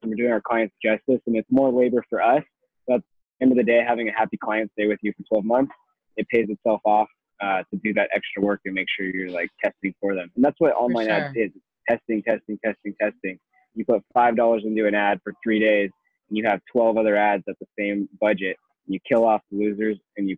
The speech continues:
Speaker 1: put it into the winners. And eventually you have these ad campaigns that have proven themselves to be profitable. Not only are we saying, you know, we're putting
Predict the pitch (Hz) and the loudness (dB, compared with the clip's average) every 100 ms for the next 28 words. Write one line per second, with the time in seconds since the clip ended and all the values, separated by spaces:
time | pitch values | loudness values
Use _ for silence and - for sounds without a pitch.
0 | - 110 101 95 92 92 104 110 98 90 | -4 -2 0 -2 -4 -2 0 0 -2 -4
1 | 98 98 98 - 98 98 98 98 87 95 | -8 -6 -6 -4 -2 0 0 -2 -2 -8
2 | 85 - 101 - - 95 - 95 92 _ | -8 -2 0 0 -6 -6 -4 -4 -4 _
3 | _ _ - 107 98 - _ 165 175 156 | _ _ -2 0 0 -6 _ 2 4 2
4 | 127 113 123 117 107 107 104 117 117 113 | 0 0 2 0 -2 -12 -4 0 0 -2
5 | 107 113 104 _ _ - 120 127 127 120 | -4 -4 -4 _ _ -2 2 2 4 2
6 | 117 113 - 117 113 110 101 _ _ _ | 2 0 0 0 2 0 -4 _ _ _
7 | _ _ - 107 104 95 101 127 110 | _ _ -2 0 2 0 -2 -2 -2